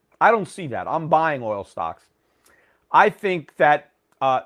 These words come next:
demand is gonna go up because I think the dollar is gonna crash, uh,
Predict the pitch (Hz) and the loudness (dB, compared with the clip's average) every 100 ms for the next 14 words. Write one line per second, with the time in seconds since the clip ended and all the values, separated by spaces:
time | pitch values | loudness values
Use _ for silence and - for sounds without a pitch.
0 | - 123 151 180 208 160 117 156 131 147 | -8 -8 -4 -2 -2 -4 -8 -8 -4 0
1 | 190 240 131 - - 131 143 131 143 151 | 4 4 2 -2 -16 -10 -6 -4 -4 -4
2 | 139 123 143 139 110 117 - 151 110 101 | -4 0 2 2 -4 -12 -2 -2 -2 -6
3 | - _ _ _ 127 117 | -16 _ _ _ -4 -2